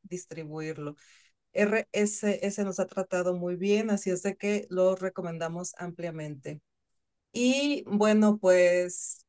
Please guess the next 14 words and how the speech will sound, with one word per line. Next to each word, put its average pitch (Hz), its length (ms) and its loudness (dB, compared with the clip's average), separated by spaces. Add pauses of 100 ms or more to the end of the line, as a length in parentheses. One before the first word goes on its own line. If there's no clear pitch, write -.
(440)
vamos 214 360 4
a 247 40 2
empezar 196 360 0
con 220 140 -2
nuestra 202 340 0
charla. 240 560 0 (200)
Vamos 190 360 -6
a - 20 -2
empezar 180 480 -6
dándole 185 400 -4
la 180 140 -4
bienvenida 165 720 -6
a 165 160 -10
Patty. 220 500 -8